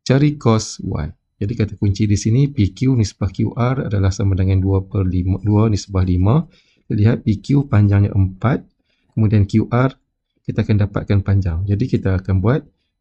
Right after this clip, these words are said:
nisbah seperti ini. P Q per Q R adalah sama dengan dua nis-, per lima, kemudian empat nis-,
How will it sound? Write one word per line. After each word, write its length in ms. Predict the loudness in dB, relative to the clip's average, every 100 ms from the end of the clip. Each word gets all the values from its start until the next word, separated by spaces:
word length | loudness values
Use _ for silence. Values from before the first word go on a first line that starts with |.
| -6
nisbah 320 | -4 -2 -2
seperti 400 | -2 -6 -4 -4
ini. 240 | -4 -6 -6
P 240 | -4 -4
Q 400 | 0 0 0 -2 -12 _ _
per 160 | 0 0
Q 240 | 0 -2
R 240 | 0 0 -2 -4
adalah 160 | -2 0
sama 320 | 0 0 0
dengan 320 | 2 2 2
dua 320 | 2 2 2 0
nis-, 240 | -2 -6 -16 -8
per 240 | 0 2 2
lima, 480 | 0 0 0 0 -4 -14 _ _ -4
kemudian 240 | 0 2
empat 480 | 0 0 -4 -4 -4
nis-, 240 | -6 -6